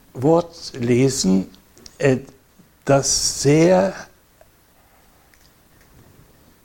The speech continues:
ja, ihr hört's se-, selbst. Erster Johannes eins,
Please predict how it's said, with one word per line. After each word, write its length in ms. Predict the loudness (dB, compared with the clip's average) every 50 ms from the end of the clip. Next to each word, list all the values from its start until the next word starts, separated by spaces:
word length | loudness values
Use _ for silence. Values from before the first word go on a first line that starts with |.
| _ -12 -4
ja, 260 | 0 2 2 2 2
ihr 300 | 2 0 0 0 0 0
hört's 340 | 0 0 0 0 -4 -6 -2
se-, 160 | 0 0 0
selbst. 800 | 0 -2 -4 -2 0 0 0 -2 -6 -8 -6 -6 -6 -8 -10 -18 -20 _ -20 -20 -18 -18 -16 -16 -18 -20 -20 -20 -20 -20 -20 -20 -20 -20 -20 -20 _ -20 _ _ -8
Erster 380 | 0 2 4 4 4 2 -2 -2
Johannes 840 | 2 2 4 4 4 2 2 2 2 2 0 0 0 -2 -4 -10 -20 -20 _ _ -20 -20 -20 _ _ _ _ _ _ _ _ _ _ _ -2
eins, 640 | 0 0 0 0 -2 -4 -6 -6 -8 -8 -12 -14 -14